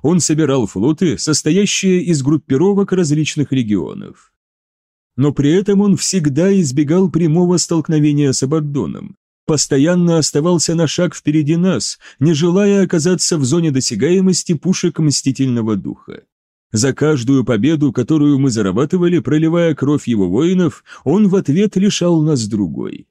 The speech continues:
Он должен был умереть. Орудием Абаддона стал я. Чтобы обнаружить его мир-убежище, потребовались месяцы наблюдения, ожидания, скрытности и провидения,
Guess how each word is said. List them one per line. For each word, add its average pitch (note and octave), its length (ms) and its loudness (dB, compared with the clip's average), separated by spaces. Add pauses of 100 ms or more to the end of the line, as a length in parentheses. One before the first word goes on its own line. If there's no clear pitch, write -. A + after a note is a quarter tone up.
(220)
Он C#3 360 0
должен E3 580 2
был B2+ 400 0 (160)
умереть. - 840 -6 (960)
Орудием D3+ 560 2
Абаддона B2+ 640 0
стал A2+ 380 -2
я. E2 400 -6 (340)
Чтобы F3+ 380 0
обнаружить D3 560 0
его C3+ 200 0
мир-убежище, B2+ 760 -2
потребовались F3 760 0
месяцы D3+ 500 0
наблюдения, B2 960 0
ожидания, C3+ 760 -2
скрытности E3 680 -2
и D#3+ 100 0
провидения, C3+ 800 -2